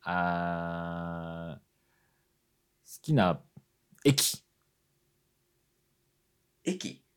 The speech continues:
Speaker 1: 駅。
Speaker 2: あ、駅ね。ステーションね。
Speaker 1: 駅。ステーション。あの、
Speaker 2: はいはいはいはいはい。
Speaker 1: 街も含めての駅。
Speaker 2: はいはいはいはい。あ、それいいじゃん。
Speaker 1: うん。
Speaker 2: うん。
Speaker 1: ちょっと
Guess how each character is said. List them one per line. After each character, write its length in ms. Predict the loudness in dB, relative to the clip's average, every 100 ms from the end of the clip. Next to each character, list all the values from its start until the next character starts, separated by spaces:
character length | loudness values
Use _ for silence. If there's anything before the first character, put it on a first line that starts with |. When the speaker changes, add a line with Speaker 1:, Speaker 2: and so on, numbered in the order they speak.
| _
Speaker 1:
駅。 380 | 4 4 0 -6 _ _ _ _ _ _ _ _ _ _ _ 6
Speaker 2:
あ、 320 | 8 6 -2 _ 4
駅 240 | 6 4
ね。 140 | 0
ス 120 | 0 6
テ 120 | 6
ー 20 |
シ 100 | 8
ョ 40 |
ン 40 | 4
ね。 40 |
Speaker 1:
駅。 80 | 2 -4 -12 _ -2
ス 100 | 8
テ 100 | 8
ー 40 |
シ 100 | 8
ョ 20 |
ン。 100 | 0 -14 _ _ _ _ _
あ 80 | 2
の、 60 | 6
Speaker 2:
は 60 | 8
い 20 |
は 40 |
い 40 | 10
は 60 |
い 20 | 10
は 0 |
い 0 |
は 0 |
い。 20 |
Speaker 1:
街 140 | 10
も 120 | 8
含 240 | 8 8 10
め 60 |
て 60 | 10
の 180 | 8 8
駅。 320 | 2 0 -8 _ _ _ _ _ _ -20 _
Speaker 2:
は 180 | 0 2
い 80 | 4
は 140 | 2
い 40 |
は 140 | 4 0
い 80 | 0
は 80 |
い。 40 | 2
あ、 100 | 2
そ 140 | 4
れ 100 | 2
い 80 | 0
い 40 | -2
じ 80 |
ゃ 40 | -8
ん。 20 | _ _ _
Speaker 1:
う 120 | 6
ん。 220 | 6 6 0 _ _ _ _ _ _ _ _ _ -18
Speaker 2:
う 40 |
ん。 60 | -18 -20 _ _ _ _
Speaker 1:
ち 80 | 6
ょ 20 |
っ 40 |
と 180 | 6